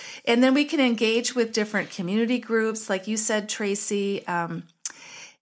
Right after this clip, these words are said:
and be mindful of the needs of others around us,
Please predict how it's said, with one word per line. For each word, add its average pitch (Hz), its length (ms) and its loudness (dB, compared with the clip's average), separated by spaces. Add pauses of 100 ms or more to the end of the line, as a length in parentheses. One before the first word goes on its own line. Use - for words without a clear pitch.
and 208 340 4
be 233 140 0
mindful 226 500 4
of 185 680 2
the 190 280 -2
needs 196 300 -2
of 190 120 -6
others 185 360 -2
around 180 420 -2
us, - 420 0